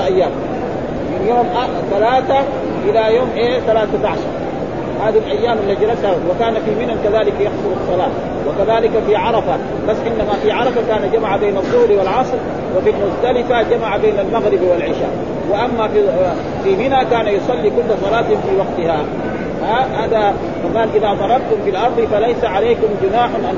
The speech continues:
تقصروا من الصلاة". وهذا تقريبًا يعني يقول خرج مخرج الغالب، خرج، لأن دائمًا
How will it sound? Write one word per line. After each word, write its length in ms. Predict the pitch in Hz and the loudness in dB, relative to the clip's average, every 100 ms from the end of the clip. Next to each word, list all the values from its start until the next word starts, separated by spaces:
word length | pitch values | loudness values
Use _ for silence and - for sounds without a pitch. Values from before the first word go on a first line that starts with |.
| 180 | -2
تقصروا 320 | 240 - 214 | -2 0 2
من 320 | 190 190 175 | 2 0 -2
الصلاة". 320 | - 180 165 - - - - - - - - - - - - - - 185 | 0 2 2 -2 -6 -6 -6 -6 -6 -4 -6 -6 -6 -6 -6 -6 -2 2
وهذا 360 | 214 247 226 | 4 4 2
تقريبًا 520 | 220 180 208 226 208 - - - - | 2 0 2 2 2 0 -4 -4 -2
يعني 300 | 180 190 185 175 160 - 151 | 0 2 4 2 0 -4 0
يقول 240 | 190 233 - | 2 2 4
خرج 240 | 240 233 220 | 2 2 2
مخرج 420 | 240 240 233 202 | 2 0 0 2
الغالب، 460 | 190 180 170 170 - - - - - - | 2 2 2 2 -2 -6 -6 -6 -4 -2
خرج، 300 | 214 208 185 175 | 0 2 2 2
لأن 200 | 196 202 240 | 0 0 4
دائمًا 280 | 269 254 | 4 2